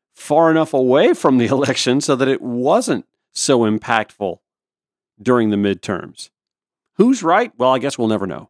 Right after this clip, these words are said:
I guess we will never know. And by the way, tomorrow on the show, we're gonna talk with Melita Easters, our friend Melita Easters from the Georgia Win List, uh,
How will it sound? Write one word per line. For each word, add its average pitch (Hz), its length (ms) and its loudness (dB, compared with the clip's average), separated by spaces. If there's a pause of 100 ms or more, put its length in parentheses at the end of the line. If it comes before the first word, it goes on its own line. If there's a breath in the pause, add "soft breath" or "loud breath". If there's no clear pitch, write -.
(140)
I 127 80 -4
guess 160 260 -2
we 123 100 -2
will 87 160 -8
never 139 460 0
know. 92 340 -2 (880)
And 202 100 4
by 240 120 4
the 233 80 2
way, 160 160 2
tomorrow 175 400 0
on 127 80 -2
the 127 60 -4
show, 143 240 -2
we're 131 120 -4
gonna 131 160 -4
talk 135 400 -4
with 117 260 -2
Melita 117 320 -2
Easters, 117 440 -6
our 101 100 -4
friend 117 380 -6
Melita 104 280 -6
Easters 117 360 -8
from 107 140 -4
the 101 60 0
Georgia 104 300 -2
Win 127 240 -2
List, 139 380 -6 (460)
uh, 107 380 2